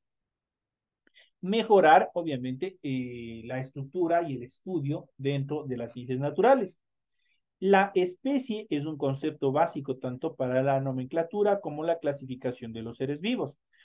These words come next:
Una especie es un grupo de individuos que se reproducen entre sí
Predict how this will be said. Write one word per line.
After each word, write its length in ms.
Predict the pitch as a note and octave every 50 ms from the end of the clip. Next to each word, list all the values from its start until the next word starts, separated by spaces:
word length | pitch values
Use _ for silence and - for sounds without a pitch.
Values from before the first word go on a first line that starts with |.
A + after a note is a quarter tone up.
| _ _ _ _ _
Una 380 | - A3 A#3+ A#3+ A#3 A3 G3
especie 640 | E3 C#3+ C#3 - - D3+ D3+ D3+ - - F3+ F3+ F3 -
es 160 | C#3+ C3+ B2+
un 140 | B2+ B2 A#2+
grupo 360 | A#2 B2+ D#3 E3 E3 - F3+
de 80 | D3+ C3+
individuos 580 | B2+ B2+ A#2+ A#2 A2+ A#2 B2 C#3+ D#3 E3+ D#3+
que 140 | - - D3
se 100 | C#3 C#3+
reproducen 880 | C3 C3 B2 C3 - A#2+ A#2 A2+ A#2 A#2+ A#2+ A#2 A#2+ A#2+ A#2 - C3+ C3
entre 260 | C#3+ D3 D3 F#3 F3+
sí 280 | F3+ A#3 B3 C4 C4 -